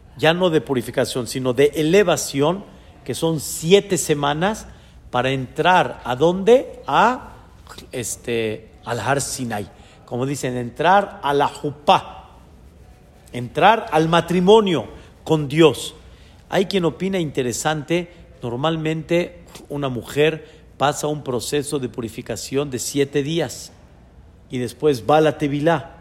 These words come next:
Esas son las siete semanas que Am Israel pasó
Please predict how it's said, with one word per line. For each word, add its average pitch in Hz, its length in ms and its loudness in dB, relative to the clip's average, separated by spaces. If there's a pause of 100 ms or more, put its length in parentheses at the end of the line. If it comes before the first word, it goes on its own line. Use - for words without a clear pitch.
(720)
Esas 143 220 -4
son 160 180 -2
las 139 140 0
siete 175 480 2
semanas 165 760 0 (460)
que 123 80 -4
Am 139 260 -2
Israel 139 480 -2
pasó 156 760 2